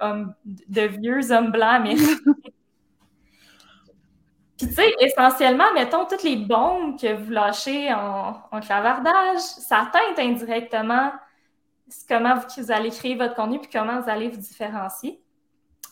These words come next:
Speaker 1: Et je vais laisser, euh, Marjo prendre la balle après avec tout ça, avec toutes les belles réponses qu'il y a, euh, dans le chat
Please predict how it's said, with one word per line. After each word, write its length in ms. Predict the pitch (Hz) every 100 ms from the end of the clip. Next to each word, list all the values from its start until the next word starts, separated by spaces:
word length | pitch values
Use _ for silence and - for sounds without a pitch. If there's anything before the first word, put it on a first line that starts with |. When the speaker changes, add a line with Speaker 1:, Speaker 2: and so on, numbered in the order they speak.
| _ 233
Speaker 1:
Et 100 | 214
je 60 |
vais 140 | 196 214
laisser, 340 | 202 202 349 311 226
euh, 180 | 190
Marjo 400 | 196 208 214 226 294
prendre 220 | 247 233
la 140 | 214
balle 240 | 208 233 277
après 300 | 220 - 269
avec 220 | 240 214
tout 80 | -
ça, 160 | - 262
avec 140 | 262 262
toutes 140 | 285
les 80 | 269
belles 200 | 220 226
réponses 500 | 240 214 240 247 240
qu'il 160 | - 220
y 20 |
a, 260 | 214 226 233 - _ _ _ _ _ - 196
euh, 140 | 196
dans 200 | 185 233 247
le 100 | 214
chat 360 | - 226 247